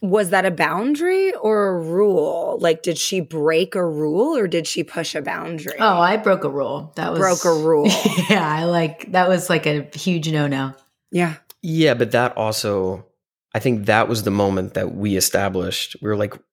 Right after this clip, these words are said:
Speaker 3: "Rules are stupid and we should go with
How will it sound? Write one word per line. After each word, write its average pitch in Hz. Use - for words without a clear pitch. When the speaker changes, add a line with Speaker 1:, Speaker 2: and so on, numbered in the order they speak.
Speaker 3:
"Rules 127
are -
stupid -
and 104
we 107
should 101
go 98
with 87